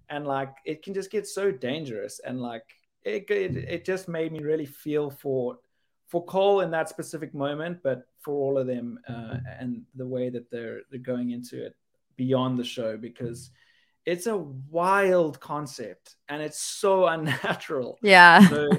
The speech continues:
Speaker 1: their brains have to, like, adapt to this crazy thing that's happening. And
Speaker 2: Yeah.
Speaker 1: uh, yeah, it's just, I guess, a little <laughs> worrying.
Speaker 2: No, and, like,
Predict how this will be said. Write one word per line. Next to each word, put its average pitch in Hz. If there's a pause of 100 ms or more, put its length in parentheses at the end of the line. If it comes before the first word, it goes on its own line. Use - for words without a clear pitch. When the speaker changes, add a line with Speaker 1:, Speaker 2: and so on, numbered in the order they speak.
(240)
Speaker 1:
their 170
brains 185
have 165
to, 170
like, 160
adapt 156
to 143 (300)
this 135
crazy 170
thing 151
that's 127
happening. 117
And 127
Speaker 2:
Yeah. 175 (420)
Speaker 1:
uh, 120 (200)
yeah, 156
it's 127
just, 143 (360)
I 156
guess, 170
a 185
little 190
<laughs> 143
worrying. 147 (560)
Speaker 2:
No, 311
and, 285
like, 285